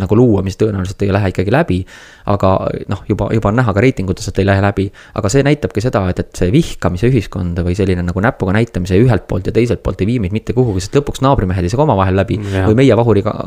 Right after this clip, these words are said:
Speaker 1: sinuga hakkame siin mingil hetkel nagu, äh, sõnu loopima, sellepärast et, äh, noh, võib-olla leidsime mingil teemal eriarvamused, et see ei vii kuidagi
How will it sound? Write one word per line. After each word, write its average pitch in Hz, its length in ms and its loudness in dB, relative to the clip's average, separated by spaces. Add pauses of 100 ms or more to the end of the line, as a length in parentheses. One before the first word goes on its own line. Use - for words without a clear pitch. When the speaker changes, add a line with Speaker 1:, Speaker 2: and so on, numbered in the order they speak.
(200)
Speaker 1:
sinuga 110 320 0
hakkame 101 160 -6
siin 98 160 -2
mingil 104 240 0
hetkel - 160 -4
nagu, 95 300 0 (500)
äh, 98 240 -2 (320)
sõnu 160 240 2
loopima, 110 400 4
sellepärast 98 540 -2
et, - 180 -2
äh, 92 400 0
noh, 98 240 -8
võib-olla 98 460 0 (420)
leidsime 113 380 0
mingil 104 180 0
teemal 101 320 4
eriarvamused, 101 440 2 (180)
et - 80 -8
see 120 160 2
ei - 80 2
vii 117 80 0
kuidagi 92 260 2